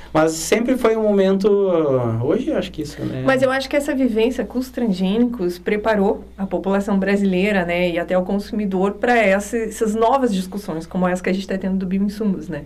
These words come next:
Speaker 1: Sim.
Speaker 2: Já é, já é uma nova leitura, uma, uma mente mais aberta pra aceitar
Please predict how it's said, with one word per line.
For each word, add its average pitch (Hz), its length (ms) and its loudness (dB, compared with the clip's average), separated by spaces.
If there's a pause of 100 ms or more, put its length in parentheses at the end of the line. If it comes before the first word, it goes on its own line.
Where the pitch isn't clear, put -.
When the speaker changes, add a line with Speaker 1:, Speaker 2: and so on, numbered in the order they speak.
Speaker 1:
Sim. 120 480 -6
Speaker 2:
Já 190 220 4
é, 196 260 4
já 208 200 4
é 214 40 2
uma 254 180 4
nova 262 320 2
leitura, 233 480 2
uma, 196 240 2
uma 185 200 2
mente 220 260 0
mais 208 380 4
aberta 220 680 2
pra 220 280 0
aceitar 240 720 -2